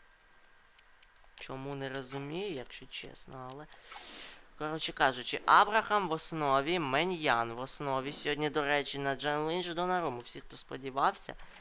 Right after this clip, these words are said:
багато мені хто писав, типу, за нього. Але ні. Джан Лінч сьогодні поза заявкою. В основі на форварда вийде не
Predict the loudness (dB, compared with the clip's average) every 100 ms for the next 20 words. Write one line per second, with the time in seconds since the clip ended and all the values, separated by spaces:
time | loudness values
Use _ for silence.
0 | 0 6 6 4 -2 -4 -6 -8 -8 -6
1 | 0 4 4 2 -10 -10 -6 -4 0 0
2 | 0 -4 -6 -20 -20 -20 -20 -8 -2 0
3 | 0 0 -2 -6 -12 -20 -20 -20 -20 -20
4 | -20 -20 -20 -20 -20 -20 -20 -20 -20 -20
5 | -20 -20 -20 -4 2 4 4 2 2 2
6 | 0 -4 -4 -4 -4 -2 0 0 -2 -4
7 | -2 -2 -2 -6 -4 -4 -2 0 2 2
8 | 0 0 -2 0 0 0 0 0 2 2
9 | 2 6 6